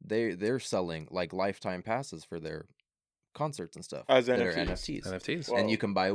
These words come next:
Speaker 1: yearly passes as N F Ts. But they just released their collection, like, yesterday. And you could buy Coachella passes.
Speaker 3: Right? 'Cause, like,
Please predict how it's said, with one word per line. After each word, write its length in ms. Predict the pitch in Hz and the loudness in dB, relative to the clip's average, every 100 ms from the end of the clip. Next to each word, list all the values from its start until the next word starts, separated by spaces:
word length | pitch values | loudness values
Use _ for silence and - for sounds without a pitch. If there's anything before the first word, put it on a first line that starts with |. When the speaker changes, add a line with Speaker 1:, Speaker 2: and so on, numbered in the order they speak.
| 104 | 0
Speaker 1:
yearly 340 | 131 180 110 | 0 0 0
passes 460 | - 73 85 73 - - | -4 -8 -10 -14 -12 -8
as 180 | 87 85 | -6 -6
N 120 | 85 | -8
F 120 | 87 | -8
Ts. 380 | 151 - - - _ _ | -8 -8 -12 -20 _ _
But 120 | 107 - | -4 -2
they 100 | 82 | -2
just 220 | 90 - | -2 -2
released 260 | 92 107 | -2 -2
their 100 | 92 | -4
collection, 400 | - 101 110 95 | -4 -6 -6 -8
like, 180 | 82 78 _ - | -8 -10 _ -12
yesterday. 500 | 95 - 139 151 160 _ _ _ _ _ _ _ _ _ _ - | -10 -8 -6 -8 -12 _ _ _ _ _ _ _ _ _ _ -8
And 140 | 82 | -6
you 60 | 82 | -6
could 120 | 80 | -4
buy 120 | 82 | -4
Coachella 340 | - - 120 - | -4 -6 -6 -6
passes. 360 | - - - - _ _ _ _ _ _ _ _ _ - | -12 -14 -18 -20 _ _ _ _ _ _ _ _ _ -6
Speaker 3:
Right? 180 | 110 117 - _ - _ - | -2 -2 -6 _ -20 _ -4
'Cause, 160 | 127 120 | -2 -2
like, 180 | 117 | -4